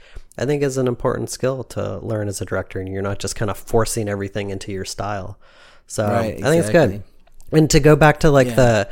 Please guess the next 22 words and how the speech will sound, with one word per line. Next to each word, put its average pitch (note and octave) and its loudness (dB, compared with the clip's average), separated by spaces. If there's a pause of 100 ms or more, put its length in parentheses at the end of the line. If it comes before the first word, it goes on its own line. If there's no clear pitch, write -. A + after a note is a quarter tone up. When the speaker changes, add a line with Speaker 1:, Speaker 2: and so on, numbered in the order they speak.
(400)
Speaker 1:
like, A#2 -2
you B2+ -4
don't D3 2
have C#3 2
a A#2+ 2
lot A2+ 4
of A2 -2
control B2+ 2
over G#2+ 2
many A#2+ 0
aspects A2 -2
of G2 -4
it, G2 -4
but G#2 2
you A#2+ -2
do C3 2
have C3+ 2
control A#2 0
over G2+ 0
some - -2
of F#2 -4
it. E2+ -8